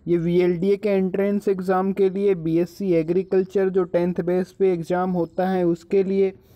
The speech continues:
इसके साथ साथ जितने भी competitive exams हैं बच्चों, उन सब के लिए, आप लोगों के लिए helpful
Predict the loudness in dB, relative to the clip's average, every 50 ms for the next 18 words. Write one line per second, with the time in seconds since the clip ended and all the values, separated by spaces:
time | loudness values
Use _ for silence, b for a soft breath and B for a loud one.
0 | B B B B B B B B -8 -6 -4 0 0 2 2 0 0 0 0 0
1 | 0 -2 0 0 0 0 0 -2 -6 -6 -2 -2 0 0 0 0 0 -2 0 0
2 | 0 0 0 0 -2 -4 -4 -6 -6 -4 -2 0 0 0 0 0 -2 -2 0 0
3 | 0 0 -2 -2 -2 -2 0 0 -2 -4 -4 -2 -4 -2 -2 -2 -4 -6 -6 -2
4 | -2 -2 -2 -2 -4 -4 -2 -2 0 0 0 2 2 2 0 -2 -2 -2 -4 -2
5 | -2 -4 -4 -4 -4 -4 -2 -2 -2 -2 -2 -2 -4 -4 -4 -6 -8 -8 -6 -4
6 | -4 -4 -2